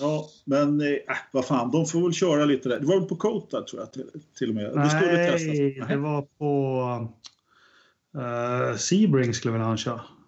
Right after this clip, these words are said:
Speaker 1: Jaha, okej. Ja, det är möjligt.
Speaker 2: Eller Sebring, vad heter
Speaker 1: Ja,
Speaker 2: det?
Speaker 1: så kanske så. Så kanske så.
Speaker 2: Men du, bara, bara apropå Marcus och så, han var ju också rätt kaxig där med tredje förarrollen i Sauber. Den tycker han inte är så himla het nu.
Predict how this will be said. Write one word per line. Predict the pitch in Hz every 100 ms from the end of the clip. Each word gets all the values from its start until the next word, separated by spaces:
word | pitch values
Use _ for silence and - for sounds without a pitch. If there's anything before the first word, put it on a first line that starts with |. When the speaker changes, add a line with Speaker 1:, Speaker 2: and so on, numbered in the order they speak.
| -
Speaker 1:
Jaha, | 151 254 - -
okej. | 139 139 - -
Ja, | 147
det | 202
är |
möjligt. | 151 98 - -
Speaker 2:
Eller | 135
Sebring, | - 160 170 131 117 113
vad | 120
heter | 127 156
Speaker 1:
Ja, |
Speaker 2:
det? | 113 98 - -
Speaker 1:
så | 151
kanske | 147 143 131 110
så. | - _ _ _
Så | - 151
kanske | - 139 123
så. | 107 - _ -
Speaker 2:
Men | 151
du, | 165 214 175 175
bara, | 160 180 175
bara | 180
apropå | 180 175 160 165
Marcus | 175 220 220 143 135
och |
så, | 135 135
han | 135
var | 143
ju | 143
också | 143 139 -
rätt | 196 180 -
kaxig | 147 139 - 143
där | 135
med | 131
tredje | 135 131 123 127
förarrollen | 139 127 127 165 180 127 117
i | 117
Sauber. | 160 180 131 113
Den | 120 135
tycker | 160 151
han | 120
inte | 117 113 117
är |
så | -
himla | 120 110 113
het | 104 113 110
nu. | -